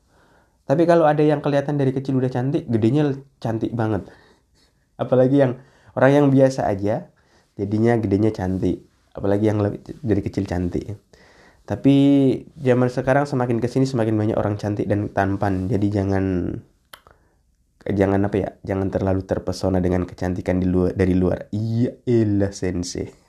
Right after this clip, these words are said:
<laughs> Karina Sang itu sekarang jadi cantik. Karina Sang wa kirei ni narimashita.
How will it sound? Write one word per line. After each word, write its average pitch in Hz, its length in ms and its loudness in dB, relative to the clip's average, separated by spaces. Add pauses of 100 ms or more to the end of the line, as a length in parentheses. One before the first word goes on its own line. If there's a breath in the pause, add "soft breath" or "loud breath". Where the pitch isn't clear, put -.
(100)
<laughs> 147 40 0 (2500 loud breath)
Karina 196 360 4
Sang 214 160 2
itu 208 200 2
sekarang 208 320 0
jadi 131 200 2
cantik. 120 520 -4
Karina 113 280 2
Sang 101 280 -2
wa 101 400 2 (720)
kirei 110 400 4
ni 156 240 2 (480)
narimashita. 107 960 -4